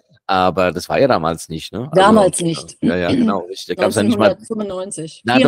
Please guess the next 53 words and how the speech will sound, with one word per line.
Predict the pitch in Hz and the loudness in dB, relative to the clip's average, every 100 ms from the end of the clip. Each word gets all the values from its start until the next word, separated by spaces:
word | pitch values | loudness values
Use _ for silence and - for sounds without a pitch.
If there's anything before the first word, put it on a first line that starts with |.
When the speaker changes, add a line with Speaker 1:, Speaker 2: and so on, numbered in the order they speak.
| 113 | 2
Speaker 2:
vierundneunzig. | 175 117 - | -2 -8 -10
Speaker 1:
C-, | - | -14
C | - 110 | -2 2
D | 117 | 2
gab's | 98 80 - | 2 -2 -4
schon. | 76 62 _ _ _ | -18 -18 _ _ _
C | _ - | _ -14
D | 107 | -12
gab's | 113 277 | -4 0
Speaker 2:
Ja, | |
ja, | 330 349 - | 2 0 -4
Speaker 1:
schon, | |
oder? | - | -6
Speaker 2:
C | 117 | -2
Ds | 101 | 2
Speaker 1:
Ja, | 95 | 2
ja, | |
Speaker 2:
haben | 104 | 2
Speaker 1:
genau, | 95 82 | -2 -4
Speaker 2:
wir | - | -6
Speaker 1:
ja, | 80 | -6
Speaker 2:
gekauft | 82 180 | -8 -8
Speaker 1:
genau, | 87 | -12
Speaker 2:
für | 180 | -12
die | |
Speaker 1:
richtig, | 165 170 | -14 -14
Speaker 2:
Clubs, | 156 151 | -12 -12
Speaker 1:
ja. | - | -10
Speaker 2:
ja. | - _ _ - - - | -12 _ _ -20 -20 -2
Speaker 1:
Ja, | 95 | 0
Speaker 2:
Aber | 87 | 0
Speaker 1:
genau. | 101 87 76 _ _ - | -2 -2 -6 _ _ -10
Speaker 2:
die | 208 | -6
Zeit | 220 220 | -4 -4
in | 208 | -4
Afrika | 202 277 294 294 277 247 | -4 -4 -6 -2 -4 -4
war, | 240 240 240 | -6 -6 -6
ähm, | 226 226 226 220 220 - - - | -6 -4 -6 -8 -8 -12 -12 -14
äh, | - 202 - - - _ _ _ _ | -14 -16 -18 -20 -20 _ _ _ _
dreiundneunzig | - 220 240 226 - | 0 4 4 2 -2
bis | 208 - | -6 -6
sechsundneunzig | 202 - 196 185 247 320 339 339 262 | -4 -4 -4 2 4 4 0 -4 -4
und | 247 | -2
davon | 233 247 240 | -2 -2 -2
dazwischen | 214 - 226 247 208 | -2 -4 -4 -4 -4
irgendwie | 208 202 196 | -4 -6 -8
ein | 180 190 | -8 -8
Jahr | 190 170 170 175 | -4 -2 -4 -4
dann | 160 170 | -6 -6
halt | 175 160 | -6 -8
in | 175 | -6
Mombasa, | 185 185 123 - 107 | -6 -6 -6 -6 -8
ja. | - | -16